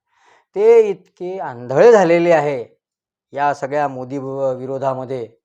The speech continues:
का रागाच्या भरात मनात येईल ती बकवास ते दिवसभर करत असतात.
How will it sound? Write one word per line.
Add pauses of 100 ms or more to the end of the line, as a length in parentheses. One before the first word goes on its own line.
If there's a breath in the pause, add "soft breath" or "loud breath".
(560)
का
रागाच्या
भरात
मनात
येईल
ती
बकवास
ते
दिवसभर
करत
असतात.